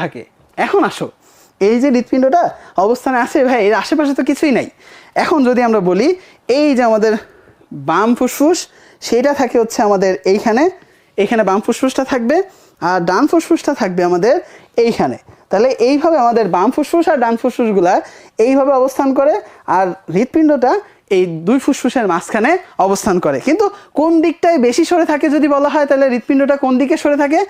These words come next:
হৃৎপিণ্ডটা সরে থাকে হচ্ছে এইভাবে। এইভাবে সরে থাকে মানে কি, আমাদের মাঝ লাইন যেটা আছে, বডির যদি মধ্যরেখা চিন্তা করো, তার থেকে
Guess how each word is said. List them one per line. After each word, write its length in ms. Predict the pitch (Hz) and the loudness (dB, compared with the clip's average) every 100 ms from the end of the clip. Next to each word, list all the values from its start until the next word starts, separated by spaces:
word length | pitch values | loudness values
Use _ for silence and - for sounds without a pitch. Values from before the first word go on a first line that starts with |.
| - - - | -8 -20 -4
হৃৎপিণ্ডটা 460 | 196 247 294 285 269 262 | -2 0 0 2 2 2
সরে 160 | 247 233 | 0 2
থাকে 160 | 240 262 | 0 0
হচ্ছে 260 | 240 - 269 320 370 - - - - | -2 -2 0 0 -2 -18 -20 -6 0
এইভাবে। 360 | 302 254 190 117 - _ - 208 | 2 2 0 -4 -12 _ -2 0
এইভাবে 260 | 233 277 277 | 0 0 0
সরে 140 | 262 254 | 0 0
থাকে 120 | 247 254 | 0 0
মানে 100 | 277 | 0
কি, 80 | 185 139 - - 151 | 0 -2 -10 -6 -2
আমাদের 240 | 180 226 180 | 0 2 2
মাঝ 180 | 170 202 233 | 0 0 0
লাইন 160 | 254 277 247 | 0 0 0
যেটা 160 | 214 190 | 2 0
আছে, 180 | - 214 262 302 | 0 0 0 0
বডির 240 | 175 180 202 | -2 0 0
যদি 120 | 208 214 | 0 0
মধ্যরেখা 360 | 190 208 240 247 247 | 0 0 0 -2 -2
চিন্তা 160 | 226 220 | 0 2
করো, 140 | 233 370 - - - | 2 0 -4 -16 -4
তার 120 | 214 214 | -2 -2
থেকে 200 | 247 233 | -2 0